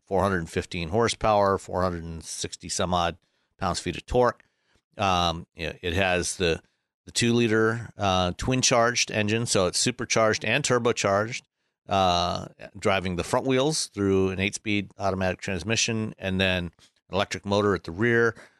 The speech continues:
um, and a lithium-ion battery pack down the, down the center tunnel that, uh, is officially rated at nineteen miles per ga-, or sorry, nineteen miles of electric driving capability.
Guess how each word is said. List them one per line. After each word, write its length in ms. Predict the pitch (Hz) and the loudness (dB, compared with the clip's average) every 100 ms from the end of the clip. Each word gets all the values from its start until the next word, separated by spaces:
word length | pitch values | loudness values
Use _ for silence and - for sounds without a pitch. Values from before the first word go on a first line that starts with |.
| _ | _
um, 600 | 95 92 87 87 82 90 - | -2 0 2 0 -4 -10 -12
and 300 | 98 90 87 | -4 -2 0
a 40 | 90 | 0
lithium-ion 580 | 95 - 90 92 90 | 0 0 0 0 0
battery 320 | 80 95 98 92 | 0 0 0 0
pack 340 | 107 95 - | 0 -4 -4
down 240 | 92 85 | -6 -4
the, 240 | 82 82 82 | -4 -6 -6
down 180 | 98 90 | -4 -2
the 80 | 82 | 0
center 300 | - 101 87 | 0 0 -2
tunnel 440 | - 113 110 104 _ _ _ - | 0 2 2 0 _ _ _ -4
that, 320 | 95 90 - _ _ - | 0 0 -2 _ _ -4
uh, 360 | 92 87 85 - - | 0 0 -2 -4 -6
is 140 | 98 | -2
officially 400 | 101 190 190 170 | 0 2 2 2
rated 300 | 123 120 98 | 4 2 2
at 140 | 101 - | -2 -2
nineteen 640 | 98 98 - 110 113 123 143 _ 101 | -2 0 0 0 0 0 -4 _ -2
miles 300 | 113 113 - | 0 0 -2
per 100 | 110 | -2
ga-, 160 | 107 - | 0 2
or 180 | 104 87 | 2 2
sorry, 180 | - 95 | 0 0
nineteen 460 | 92 107 - 123 110 | 2 -2 0 0 2
miles 380 | 107 107 110 107 | 4 4 2 0
of 160 | 98 | 0
electric 420 | 98 98 - 92 | 2 2 0 -6
driving 300 | - 98 110 | 0 0 0
capability. 720 | 101 113 123 110 110 120 156 | -2 -2 -2 0 2 0 -2